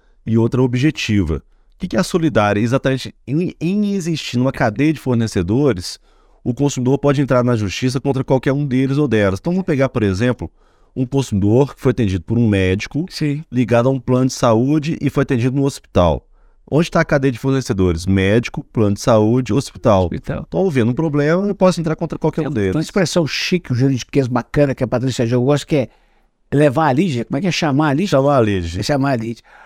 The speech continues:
Speaker 2: Ô, doutor, agora quando é produto é mais fácil da gente entender. Comprei um carro, o carro tá com defeito, eu reclamo. Quando é serviço é mais complicado. É, eu posso dizer pras pessoas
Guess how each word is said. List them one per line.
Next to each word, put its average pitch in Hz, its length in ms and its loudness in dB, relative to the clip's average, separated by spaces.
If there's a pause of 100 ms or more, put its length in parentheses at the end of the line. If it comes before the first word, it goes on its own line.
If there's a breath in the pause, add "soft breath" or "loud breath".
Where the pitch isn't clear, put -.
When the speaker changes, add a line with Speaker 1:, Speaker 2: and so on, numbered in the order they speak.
(260 loud breath)
Speaker 2:
Ô, 180 180 0
doutor, 202 500 2
agora 180 360 0
quando 302 180 -2
é 330 60 -2
produto 233 380 0
é 277 40 2
mais 269 200 2
fácil 208 260 2
da 180 60 0
gente 185 180 -2
entender. 180 480 0
Comprei 262 300 2
um 254 60 -2
carro, 269 340 -2 (920)
o 160 80 0
carro 175 220 2
tá 175 100 -6
com 180 120 -4
defeito, 269 480 0
eu 240 80 0
reclamo. 175 440 0 (480 soft breath)
Quando 170 160 2
é 180 80 4
serviço 139 520 2
é 175 40 -2
mais 185 160 -2
complicado. 123 520 -2 (580 soft breath)
É, 415 320 0 (1080)
eu 165 120 2
posso 233 340 2
dizer 147 280 0
pras 139 160 -4
pessoas 123 580 -2